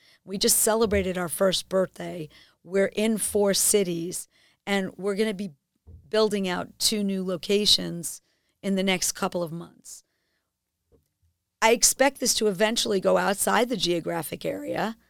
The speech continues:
and expand even into the virtual space a lot sooner than I ever thought it could.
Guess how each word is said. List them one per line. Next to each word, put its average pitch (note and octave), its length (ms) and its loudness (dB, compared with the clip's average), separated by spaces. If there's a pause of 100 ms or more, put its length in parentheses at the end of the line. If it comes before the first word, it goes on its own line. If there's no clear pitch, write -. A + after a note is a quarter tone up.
(600)
and G3+ 520 0
expand G#3 600 -2
even G#3+ 300 -6
into F#3+ 240 -4
the F3 100 -2
virtual F#3+ 520 -2
space F3 500 -2
a - 80 -8
lot A3 320 -4
sooner G#3+ 500 -8
than F3+ 200 -10
I F#3 60 -8
ever F3 260 -4
thought F3 200 -8
it E3 120 -10
could. F3+ 400 -8